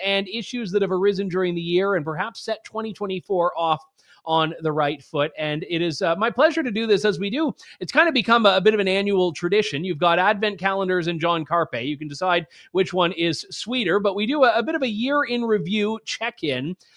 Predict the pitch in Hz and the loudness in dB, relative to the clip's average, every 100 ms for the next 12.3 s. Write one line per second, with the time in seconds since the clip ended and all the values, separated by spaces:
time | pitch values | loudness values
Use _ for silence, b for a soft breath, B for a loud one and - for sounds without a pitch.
0 | b 180 180 180 185 - - 247 226 202 | b 2 4 4 -2 -6 -2 2 2 4
1 | 214 185 139 175 170 180 175 - 185 180 | 2 2 -2 -4 0 -2 0 -2 0 0
2 | 196 214 196 202 180 185 185 185 190 180 | 0 0 2 0 0 -2 -2 -6 -4 -2
3 | 156 160 185 175 151 160 165 175 151 175 | -2 -2 0 0 -2 -4 -4 -4 -6 -4
4 | 160 175 185 - - - _ 175 170 214 | -2 0 -2 -8 -20 -20 _ 0 2 4
5 | 220 214 147 185 180 160 170 170 165 - | 4 0 0 0 2 0 0 2 -2 0
6 | 170 156 151 160 180 175 147 156 196 175 | 0 0 -2 0 0 2 2 2 2 2
7 | 156 B B B 185 220 220 190 190 185 | 2 B B B -2 4 6 8 4 2
8 | 160 - 196 208 240 240 170 - 202 185 | -2 -4 0 0 2 2 2 2 2 2
9 | 180 160 147 190 208 208 175 160 156 156 | 0 0 0 4 4 4 0 0 -2 -2
10 | 147 170 143 151 139 226 190 165 156 156 | -2 -4 -6 -2 0 0 0 0 0 -2
11 | 160 165 190 175 160 - 185 180 165 143 | -4 -2 -2 -4 -8 -10 -8 -6 -6 -4
12 | 165 160 160 | -2 0 -2